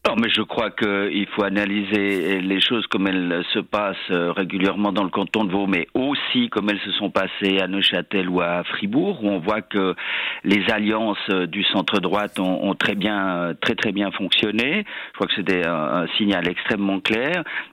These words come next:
Pour ce qui concerne mon parti, donc on a encore tenu un congrès au mois de novembre où, euh, les délégués en assemblée ont donné mission à la direction, euh, de négocier, euh,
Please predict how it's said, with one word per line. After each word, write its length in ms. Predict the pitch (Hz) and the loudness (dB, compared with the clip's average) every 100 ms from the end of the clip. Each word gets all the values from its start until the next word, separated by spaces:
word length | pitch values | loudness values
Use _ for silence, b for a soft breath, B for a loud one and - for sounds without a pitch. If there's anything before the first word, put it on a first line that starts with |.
| - | -4
Pour 100 | 120 | -2
ce 80 | |
qui 80 | - | 0
concerne 800 | 151 143 - 123 110 107 98 78 | 0 0 2 0 2 2 0 2
mon 220 | 98 110 | 2 2
parti, 600 | 104 117 - - 117 113 | 2 0 0 -2 2 2
donc 280 | 101 90 87 | 2 0 0
on 100 | 95 | 0
a 60 | 95 | 2
encore 260 | 92 90 - | 0 -6 -6
tenu 260 | - 120 113 | -2 0 -2
un 100 | 107 | -4
congrès 340 | 107 104 92 | -4 -6 -2
au 80 | 101 | -2
mois 160 | 92 95 | 0 -2
de 80 | 92 | -2
novembre 720 | 101 95 104 101 90 92 78 B B B - | -2 0 -2 0 -2 -2 -4 B B B 0
où, 320 | 113 113 110 - | 2 2 0 0
euh, 180 | 98 | 0
les 220 | 92 101 120 | 2 2 2
délégués 720 | 120 113 113 104 113 107 104 | 0 0 0 0 0 2 0
en 120 | 98 | 0
assemblée 640 | 104 101 110 104 95 104 | 0 -2 -2 0 2 2
ont 100 | 101 | 2
donné 260 | 92 98 95 | 0 0 2
mission 500 | 98 110 - - 107 | 2 2 4 2 2
à 40 | |
la 120 | 98 90 | 0 0
direction, 680 | 98 95 - - 101 104 98 B B - | 0 0 -2 0 0 0 -2 B B -2
euh, 220 | 95 95 | 0 0
de 120 | 82 | 0
négocier, 760 | 92 117 123 117 - 110 104 101 - | 0 2 2 -2 0 2 2 0 -2
euh, 120 | 92 | -4